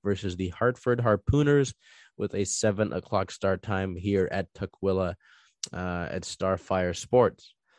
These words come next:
Uh, the Seattle Supersonics, obviously, don't have news for. Uh, just, just a small league news thing. You know, we talked about Dak Prescott earlier, um, in his comments that he made after the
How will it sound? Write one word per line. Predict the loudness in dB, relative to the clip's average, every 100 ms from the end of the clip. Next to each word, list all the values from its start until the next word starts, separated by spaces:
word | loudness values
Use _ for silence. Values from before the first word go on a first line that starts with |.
| _ _ -4
Uh, | -2 0 0
the | -2
Seattle | -4 -4 -4 -6
Supersonics, | -10 -12 -8 -6 -8 -8 -8 -8
obviously, | -8 -6 -6 -4
don't | -4 -6
have | -8
news | -4 -4 -4
for. | -4 0 2 0 -4 -14 -18 -18 -20 -20 _ _ 0
Uh, | 2 4 2
just, | -2 -6 -4
just | -4 -2
a | -4 -4 -12
small | 0 2 4
league | 4 2
news | 2 2 0
thing. | -2 -2
You | 0
know, | 2
we | 2
talked | 0 -6 -4
about | -2 0
Dak | 0 -4
Prescott | -2 -4 -2 -4 -2
earlier, | 0 0 0 -2 -4 _
um, | -12 -8 -6 -4 -2
in | -2
his | -2 -4
comments | -4 -2 -2 -4
that | -4
he | -2
made | -2 0 0
after | 0 -2 -6
the | -4 -8